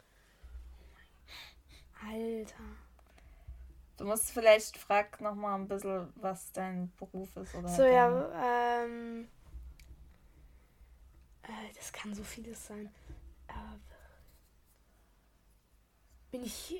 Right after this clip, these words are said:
Speaker 1: irgendwie, äh, boah, keine Ahnung.
Speaker 2: Ah.
Speaker 1: So, bin ich in der Politik?
Speaker 2: Nee. Aber, ja.
Speaker 1: Hätte ich jetzt Angela Merkel gesagt.
Speaker 2: <laughs> Ähm, wer ist denn noch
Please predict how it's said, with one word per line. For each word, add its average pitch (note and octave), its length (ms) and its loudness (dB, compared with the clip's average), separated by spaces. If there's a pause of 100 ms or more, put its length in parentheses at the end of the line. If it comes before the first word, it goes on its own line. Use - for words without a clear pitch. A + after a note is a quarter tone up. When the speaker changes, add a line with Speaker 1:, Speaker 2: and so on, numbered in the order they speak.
Speaker 1:
irgendwie, B3+ 600 2
äh, A#3+ 360 4 (1160)
boah, G3+ 320 -8
keine G#3 600 -6
Ahnung. G#3 500 -10
Speaker 2:
Ah. F#4+ 360 2 (1800)
Speaker 1:
So, A#3+ 560 4
bin A#3+ 120 -2
ich A3 120 -4
in A3 60 0
der G#3+ 100 4
Politik? A#3+ 680 4 (120)
Speaker 2:
Nee. G#3 320 -4 (1160)
Aber, B3 500 -2
ja. C4+ 60 -10 (100)
Speaker 1:
Hätte G#3 80 -6
ich G3 140 -8
jetzt G3+ 160 -6
Angela G3+ 380 -2
Merkel G#3+ 380 -8
gesagt. A3 500 -8
Speaker 2:
<laughs> B3+ 160 -4 (800)
Ähm, G#3 880 2 (1000)
wer D#3 120 -4
ist - 200 -12
denn G3 260 -6
noch A3 300 -8